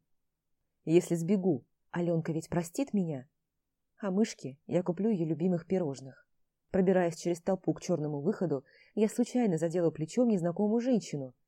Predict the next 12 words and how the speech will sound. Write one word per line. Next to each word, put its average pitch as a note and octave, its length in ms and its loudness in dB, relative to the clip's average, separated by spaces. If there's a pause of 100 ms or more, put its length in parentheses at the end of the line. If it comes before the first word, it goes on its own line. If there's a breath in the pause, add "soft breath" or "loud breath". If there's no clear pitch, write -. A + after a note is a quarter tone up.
(200)
и - 80 -2
на F#3+ 80 4
несколько F3 400 -2
секунд A#3 460 -4 (240)
потеряла G#3 560 2
Роберта E3 400 -2
из E3+ 240 -8
виду. D3 340 -8 (960)
А D#3+ 80 -8
когда E3 240 4
подняла E3 400 0
голову, D#3 480 -2